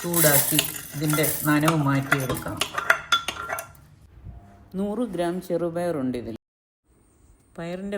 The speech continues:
വെള്ളമയമൊക്കെ ഒന്ന് മാറിയിട്ടുണ്ട്. ഇനി അതിലേക്ക് കഴുകി വൃത്തിയാക്കി ഉണക്കി വെച്ചിരിക്കുന്ന ചൗവരി നൂറ് ഗ്രാം ഉണ്ട്. അത് രണ്ടും കൂടെ ഒരുമിച്ചിട്ടൊന്ന് ചെറുതായിട്ടൊന്ന് ചൂടാക്കി എടുക്കണം. ഇതിലേക്ക് തിളച്ച വെള്ളം ഒരു,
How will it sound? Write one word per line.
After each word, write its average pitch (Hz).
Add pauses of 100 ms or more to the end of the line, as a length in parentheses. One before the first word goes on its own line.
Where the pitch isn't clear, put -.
വെള്ളമയമൊക്കെ 170
ഒന്ന് 156
മാറിയിട്ടുണ്ട്. 143 (420)
ഇനി 175
അതിലേക്ക് 156 (200)
കഴുകി 196
വൃത്തിയാക്കി 165 (100)
ഉണക്കി 156
വെച്ചിരിക്കുന്ന 147 (180)
ചൗവരി 160 (360)
നൂറ് 165
ഗ്രാം 170
ഉണ്ട്. 123 (580)
അത് 170 (100)
രണ്ടും 151
കൂടെ 170 (200)
ഒരുമിച്ചിട്ടൊന്ന് 156 (440)
ചെറുതായിട്ടൊന്ന് 151
ചൂടാക്കി 139 (280)
എടുക്കണം. - (960)
ഇതിലേക്ക് 196 (640)
തിളച്ച 196 (140)
വെള്ളം 156 (480)
ഒരു, 170